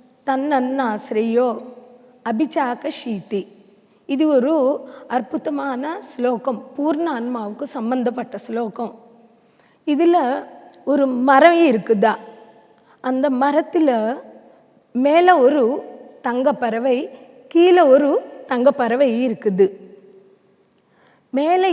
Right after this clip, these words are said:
இருக்கிற பறவை ரொம்ப சைலண்டா உட்கார்ந்து இருக்குது, கீழே இருக்கிற பறவை கலாட்டா பண்ணுது, அந்த, அ, பழம் சாப்பிடுது, சவுண்டு செய்யுது, அப்படி இப்படி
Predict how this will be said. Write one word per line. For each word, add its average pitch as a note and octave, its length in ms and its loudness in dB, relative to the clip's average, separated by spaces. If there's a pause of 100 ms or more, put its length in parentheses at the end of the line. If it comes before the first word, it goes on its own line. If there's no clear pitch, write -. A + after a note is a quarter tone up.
இருக்கிற B3+ 320 0 (180)
பறவை B3 380 4 (580)
ரொம்ப D#4 400 -4 (120)
சைலண்டா C#4 680 -4 (120)
உட்கார்ந்து G#3 460 -4
இருக்குது, F3+ 360 -6 (920)
கீழே F4+ 440 4
இருக்கிற D4+ 340 -2 (180)
பறவை C4+ 400 2 (440)
கலாட்டா C4+ 540 0
பண்ணுது, G3+ 420 -2 (1120)
அந்த, B3 260 0 (760)
அ, G#3 80 -8 (200)
பழம் E4+ 440 2
சாப்பிடுது, G#3 560 2 (680)
சவுண்டு D#4+ 480 4
செய்யுது, G#3+ 400 2 (280)
அப்படி F4 320 2 (120)
இப்படி B3 260 -2